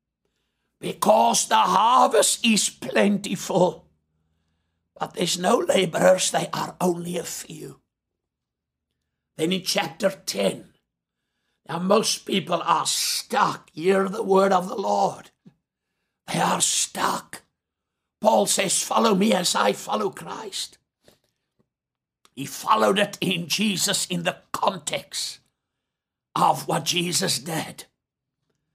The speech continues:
And then in chapter ten, let me pick up there.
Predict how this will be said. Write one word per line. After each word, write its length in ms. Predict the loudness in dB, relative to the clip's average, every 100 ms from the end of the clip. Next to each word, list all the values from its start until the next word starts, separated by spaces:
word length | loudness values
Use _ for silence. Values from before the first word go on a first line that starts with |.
| _ _ -14
And 100 | -4
then 160 | 0
in 120 | 0 0
chapter 460 | 0 -2 -2 -4
ten, 580 | -4 0 0 0 -4 -14 -20 -20 -10
let 220 | -10 -8
me 80 | -12
pick 320 | -10 -12 -8
up 160 | -10 -8
there. 420 | -8 -8 -12